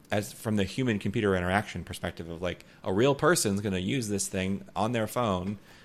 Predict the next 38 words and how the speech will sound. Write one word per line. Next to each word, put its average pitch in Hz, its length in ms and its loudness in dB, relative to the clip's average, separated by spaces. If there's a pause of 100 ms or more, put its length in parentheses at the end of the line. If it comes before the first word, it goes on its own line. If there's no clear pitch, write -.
(440)
Let's 104 220 2
make 113 160 0
sure 117 160 2
that 101 140 4
when 98 100 0
we 95 120 2
designed 113 360 2
it, 98 120 2
it, - 200 -2
like, 92 200 -2
makes 95 260 -2
sense 87 380 -2
to 98 100 -4
those, 87 240 -2 (120)
to 104 100 -2
those 139 220 6
people, 98 340 2
in 101 100 -2
addition 98 380 -2
to 95 140 -6
maybe 90 380 -4 (640)
somebody 95 320 0
like 87 200 -2
me 101 280 0
who, 87 280 -4 (160)
who 92 120 -6
wrote 135 260 6
the 95 60 -10
thing 95 360 2
and 90 100 0
therefore 95 360 0
has, 90 260 0
like, 90 140 -6
this 92 180 -6
really 101 260 -2
intimate 98 380 -6
knowledge 92 400 2
of, 87 240 -8